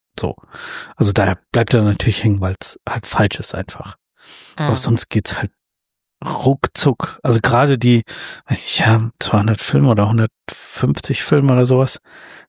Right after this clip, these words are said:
Speaker 1: die hat halt in null Komma nichts da durchgeschnupft gehabt. Das war sehr beeindruckend.
Speaker 2: So soll es sein.
Speaker 1: Ja, also, ähm, ich, ich weiß nicht, wie, <laughs> wie,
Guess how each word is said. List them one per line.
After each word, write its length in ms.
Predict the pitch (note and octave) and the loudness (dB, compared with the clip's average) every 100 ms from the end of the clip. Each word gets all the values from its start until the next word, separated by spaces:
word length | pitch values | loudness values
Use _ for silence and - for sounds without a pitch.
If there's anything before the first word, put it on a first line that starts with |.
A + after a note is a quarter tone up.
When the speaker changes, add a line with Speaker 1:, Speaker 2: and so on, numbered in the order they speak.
| - | -6
Speaker 1:
die 80 | G2+ | 0
hat 80 | |
halt 180 | G#2 G#2+ - | 0 0 -4
in 140 | G#2+ | 2
null 160 | A2 D3 | 2 2
Komma 240 | - A#2+ | 0 2
nichts 320 | A2+ A#2+ - - | 2 2 -2 0
da 140 | A2+ | 0
durchgeschnupft 880 | A#2 B2 - - - G#2+ G2 - - | 2 0 0 -2 0 0 -2 -6 -4
gehabt. 420 | G#2 G2+ - - | -4 -4 -6 -10
Das 160 | - - | -8 -4
war 100 | G#2 - _ - | -6 -6 _ -10
sehr 280 | - A#2+ | 0 0
beeindruckend. 680 | A#2 G2 G#2+ G2+ - - - _ _ _ _ _ _ _ _ _ _ _ _ | 2 0 -2 -6 -10 -16 -18 _ _ _ _ _ _ _ _ _ _ _ _
Speaker 2:
So 180 | _ B2+ | _ -20
soll 240 | - C3 | -14 -12
es 100 | A#2+ | -10
sein. 260 | D#3+ C#3 B2 _ _ _ _ | -10 -10 -12 _ _ _ _
Speaker 1:
Ja, 140 | - C3 - _ _ | 0 0 -4 _ _
also, 280 | C#3 A#2+ G#2+ - _ _ - - - - - - _ - | 0 2 -2 -6 _ _ -20 -20 -20 -20 -20 -20 _ 0
ähm, 340 | C#3 A2+ A2+ | 2 4 0
ich, 160 | - - - | -6 -10 -6
ich 160 | C#3 A#2 | -6 2
weiß 280 | B2+ A#2+ | 2 4
nicht, 260 | C3 C3+ - | 2 2 2
wie, 100 | B2+ | -2
<laughs> 480 | - - B2+ - - | -2 -8 -6 -8 -2
wie, 140 | D#3+ | -2